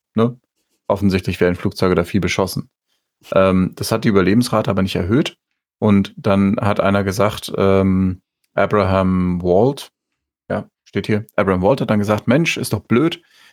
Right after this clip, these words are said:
die Flugzeuge, die zurückkommen, da sollten wir die Panzerung da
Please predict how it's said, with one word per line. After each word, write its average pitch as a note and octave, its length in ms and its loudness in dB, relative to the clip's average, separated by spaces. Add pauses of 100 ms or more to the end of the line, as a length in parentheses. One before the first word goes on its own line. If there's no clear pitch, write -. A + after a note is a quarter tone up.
(120)
die A#2 60 -2
Flugzeuge, A#2+ 380 0
die F#2+ 80 -2
zurückkommen, A#2+ 760 0 (440)
da A2 100 2
sollten A2+ 220 0
wir A2 60 0
die G#2 80 -2
Panzerung G#2 460 -4
da C#3+ 380 0